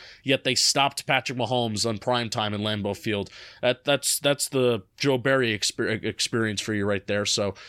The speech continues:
that Packers defense is really, really bad. Bryce Young just put up thir-, a thirty, a thirty bag on him. So take that with the grain of salt. But I, I, I said it on W F A N. I said it on here. Um,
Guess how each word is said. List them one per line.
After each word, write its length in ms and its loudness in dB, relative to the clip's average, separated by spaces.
that 180 4
Packers 400 2
defense 480 0
is 420 0
really, 500 4
really 220 2
bad. 320 -2
Bryce 320 2
Young 280 2
just 240 -2
put 120 2
up 140 0
thir-, 200 2
a 120 0
thirty, 460 2
a 80 -2
thirty 320 4
bag 400 0
on 260 0
him. 120 0
So 320 0
take 240 2
that 240 6
with 140 -4
the 320 2
grain 240 2
of 100 0
salt. 400 2
But 100 0
I, 60 2
I, 500 0
I 40 2
said 240 2
it 60 2
on 140 2
W 300 4
F 140 -2
A 40 2
N. 300 2
I 240 -2
said 280 2
it 100 2
on 240 0
here. 420 0
Um, 200 -4